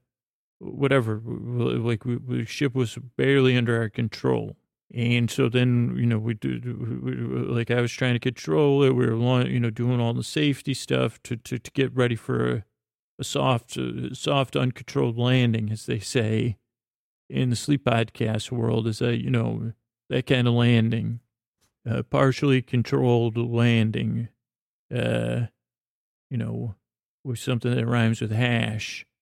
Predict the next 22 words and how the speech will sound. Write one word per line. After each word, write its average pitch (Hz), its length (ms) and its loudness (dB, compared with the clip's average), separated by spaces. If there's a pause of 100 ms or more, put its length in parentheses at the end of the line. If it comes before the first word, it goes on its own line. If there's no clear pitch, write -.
(500)
But 135 160 -2
so 135 540 6
we 131 180 -4
get 147 240 2
in, 131 300 4
and 123 120 4
then, 117 200 2
and 131 180 0
then, 117 240 2
uh, 123 160 -2
we, 127 160 -4
you 131 80 -4
know, 113 100 0
we're 120 220 0
all 131 160 6
working 127 380 4
together. 120 380 -2
It's, 120 220 -8
it 147 100 -6
w-, 147 380 -10
wasn't 160 380 0
as, - 240 -4